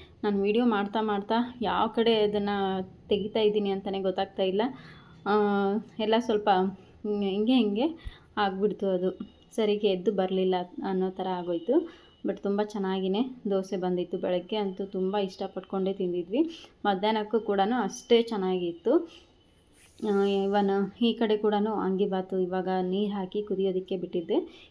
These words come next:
ಈ ಟೈಮಲ್ಲಿ ನಾನು, ಆ, ಫುಲ್ಲು ನೀರು ಕುದ್ದಿದ ನಂತರ ಅಕ್ಕಿಯನ್ನ ಮೊದಲೇ ನೆನೆಸಿಟ್ಕೊಂಡಿದ್ದೆ ಒಂದು half an hour ಮುಂಚೆನೇ.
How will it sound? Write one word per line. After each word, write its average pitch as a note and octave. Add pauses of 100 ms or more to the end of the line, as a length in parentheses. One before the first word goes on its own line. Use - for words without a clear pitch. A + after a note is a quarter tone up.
(140)
ಈ B3
ಟೈಮಲ್ಲಿ G3+
ನಾನು, G3+
ಆ, - (680)
ಫುಲ್ಲು A3
ನೀರು G#3
ಕುದ್ದಿದ G3+
ನಂತರ F#3 (480)
ಅಕ್ಕಿಯನ್ನ G#3+ (220)
ಮೊದಲೇ G#3
ನೆನೆಸಿಟ್ಕೊಂಡಿದ್ದೆ G3
ಒಂದು F3+
half G3
an F#3+
hour F#3+
ಮುಂಚೆನೇ. F#3+